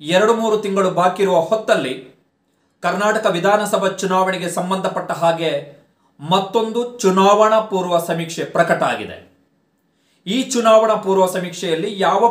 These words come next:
ಪಕ್ಷಕ್ಕೆ ಅತಿ ಹೆಚ್ಚು ಸೀಟುಗಳನ್ನು ತೋರಿಸಲಾಗಿದೆ, ಈ ಬಾರಿ ಒಂದೇ ಪಕ್ಷದ ಸರ್ಕಾರ ಆಡಳಿತಕ್ಕೆ ಬರುತ್ತೋ ಅಥವಾ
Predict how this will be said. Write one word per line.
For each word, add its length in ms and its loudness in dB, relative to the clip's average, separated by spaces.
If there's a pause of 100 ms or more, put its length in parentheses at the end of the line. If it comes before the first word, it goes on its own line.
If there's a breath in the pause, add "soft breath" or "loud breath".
ಪಕ್ಷಕ್ಕೆ 480 -4 (440 loud breath)
ಅತಿ 360 -2
ಹೆಚ್ಚು 320 0
ಸೀಟುಗಳನ್ನು 580 -2
ತೋರಿಸಲಾಗಿದೆ, 580 -2 (720)
ಈ 100 0 (100)
ಬಾರಿ 260 2 (560 loud breath)
ಒಂದೇ 260 2 (140)
ಪಕ್ಷದ 400 2 (100)
ಸರ್ಕಾರ 340 0 (220)
ಆಡಳಿತಕ್ಕೆ 640 0
ಬರುತ್ತೋ 320 0 (160)
ಅಥವಾ 320 2